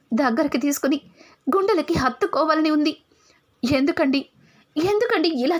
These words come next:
చేశారు? నేనొక అనాథనని తెలిసే కదా నన్ను పెళ్లి చేసుకున్నారు. కానీ, కానీ నన్ను అత్తయ్య చిన్న మాటకి ఇంటి నుంచి పంపించేస్తుంటే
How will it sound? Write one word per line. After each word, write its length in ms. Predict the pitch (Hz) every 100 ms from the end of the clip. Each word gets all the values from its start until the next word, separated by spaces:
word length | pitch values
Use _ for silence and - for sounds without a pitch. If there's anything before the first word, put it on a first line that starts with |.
| 330
చేశారు? 340 | 311 320 302 - - _ - - _
నేనొక 300 | 277 302 302 - - _ _ _
అనాథనని 500 | 285 330 359 320 311
తెలిసే 360 | 320 220 330 359
కదా 260 | - 330 - - - - -
నన్ను 240 | 403 349
పెళ్లి 400 | 359 - 254 370 240
చేసుకున్నారు. 460 | 302 - 302 294 320 _ _ _ - - _
కానీ, 280 | - 262 311 - _ _ _ _ 415
కానీ 320 | 427 466 370
నన్ను 300 | 285 330 - - _ - - - 262
అత్తయ్య 400 | 285 - 370 302
చిన్న 340 | - 262 320
మాటకి 640 | 277 240 294 339 320 302 - _ _ _
ఇంటి 260 | 262 285 349
నుంచి 260 | 285 285
పంపించేస్తుంటే 1000 | 359 - 214 285 320 - 285 311 311 -